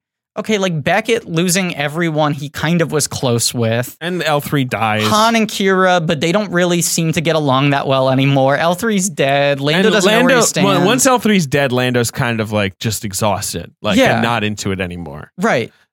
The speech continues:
Speaker 2: Uh, he's kind of fun earlier, but then he's just sort of, like, sad. And,
Speaker 1: Yeah,
Speaker 2: yeah.
Speaker 1: yeah.
Speaker 2: Uh, and then they do it. They land on some other sandy planet,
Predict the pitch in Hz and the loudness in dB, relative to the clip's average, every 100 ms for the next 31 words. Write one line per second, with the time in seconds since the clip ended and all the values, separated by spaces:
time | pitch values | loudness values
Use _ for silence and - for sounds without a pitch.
0 | _ 117 110 107 127 139 143 131 107 131 | _ -2 0 0 -2 0 0 0 -2 -2
1 | 117 113 117 123 123 107 113 110 110 101 | 0 2 2 2 0 0 -4 -2 -4 -4
2 | 107 - 95 92 85 - - 104 - - | -4 -4 -2 -4 -6 -8 -4 -4 -4 -10
3 | - 156 214 160 - 101 - 175 156 87 | -12 -2 0 0 -2 -8 -8 -2 -2 -2
4 | - _ _ _ _ 110 110 104 107 120 | -8 _ _ _ _ -4 0 0 -2 -2
5 | 123 123 123 165 160 160 - 135 123 127 | -2 -2 0 2 2 0 -2 -2 0 2
6 | 147 156 151 156 147 156 - 123 117 113 | 0 0 0 0 -2 -4 -4 -2 0 0
7 | 110 110 107 - 117 120 120 120 117 113 | -2 -4 -4 -2 0 0 2 0 0 -2
8 | 113 110 - 107 101 98 | 0 -2 -2 -2 -2 -2